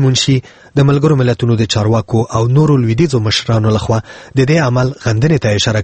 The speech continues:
کوي او لیکي چې امریکایي چارواکو له دې پیښې وروسته ټکان خوړلی او دا عمل یې له هغو ارزښتونو سره په تضاد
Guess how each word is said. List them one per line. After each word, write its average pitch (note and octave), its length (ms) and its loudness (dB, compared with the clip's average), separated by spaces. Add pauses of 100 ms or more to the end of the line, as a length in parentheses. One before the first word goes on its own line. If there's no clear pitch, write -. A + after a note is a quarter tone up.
کوي A2 200 0 (120)
او G#2 80 0
لیکي C#3 340 0
چې - 720 -4
امریکایي D3+ 400 2
چارواکو C3 420 0
له A2+ 60 0
دې A#2 220 0
پیښې A#2 180 0
وروسته A2+ 420 0
ټکان B2 320 -2
خوړلی B2+ 480 0
او A#2+ 160 0
دا A2+ 160 0
عمل C3+ 240 2
یې C3 80 2 (400)
له B2 40 2 (100)
هغو C#3+ 180 0 (140)
ارزښتونو A#2+ 560 0
سره G#2 100 -2
په - 140 -6 (100)
تضاد A#2 260 0